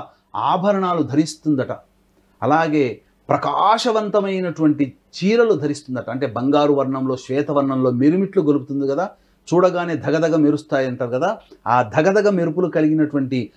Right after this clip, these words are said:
చీరలని ఈ యొక్క అమ్మవారు ధరిస్తుందట. అలాగే స్వప్నంలో భూత భవిష్యత్ వర్తమాన కాలాలన్నీ కూడాను ఈ అమ్మవారు చెప్తుందట. ఈ అమ్మవారిని పూజించడం ద్వారా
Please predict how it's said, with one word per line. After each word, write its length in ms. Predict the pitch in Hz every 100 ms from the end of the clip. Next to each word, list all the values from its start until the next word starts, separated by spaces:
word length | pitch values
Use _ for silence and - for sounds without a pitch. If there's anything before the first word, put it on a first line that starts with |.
| _ _
చీరలని 720 | - 190 233 240 220 208 135 - _ 127
ఈ 80 |
యొక్క 280 | 139 135 - 131 110 - _
అమ్మవారు 800 | 104 139 175 175 160 156 131 127 - _ _ _
ధరిస్తుందట. 680 | 95 139 170 - 160 120 104 - _ _ _ _
అలాగే 600 | 123 160 170 160 143 120 -
స్వప్నంలో 600 | - 160 160 202 190 185
భూత 300 | 127 165 190
భవిష్యత్ 520 | 170 156 165 180 151
వర్తమాన 400 | 151 - 165 160
కాలాలన్నీ 640 | 160 139 151 175 180 180 175
కూడాను 440 | 180 175 165 131 - _ -
ఈ 100 | 135
అమ్మవారు 680 | 135 151 151 143 139 110 101 _ _ 127
చెప్తుందట. 480 | 101 - 117 107 - _
ఈ 120 | 131 139
అమ్మవారిని 560 | 131 180 196 196 190
పూజించడం 720 | 160 - 185 208 202 190 175
ద్వారా 480 | 147 151 160 143 123